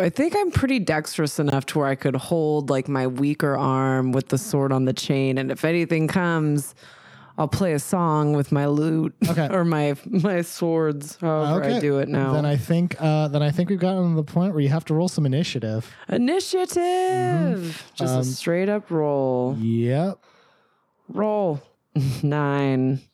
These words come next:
Speaker 1: I downed that soda. I almost threw the glass at the ground 'cause I'm so hyped. I always forget about heat metal.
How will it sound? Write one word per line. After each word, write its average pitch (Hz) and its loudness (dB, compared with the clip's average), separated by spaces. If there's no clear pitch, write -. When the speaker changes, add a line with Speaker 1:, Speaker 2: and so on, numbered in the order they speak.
Speaker 1:
I - -2
downed 143 -6
that 143 -8
soda. 147 -4
I 151 -4
almost 147 -2
threw 143 -2
the 139 -2
glass 143 0
at 165 0
the 147 0
ground 139 0
'cause 151 0
I'm 160 0
so 196 0
hyped. 170 2
I 160 -12
always 214 0
forget 151 2
about 131 2
heat 131 2
metal. 139 2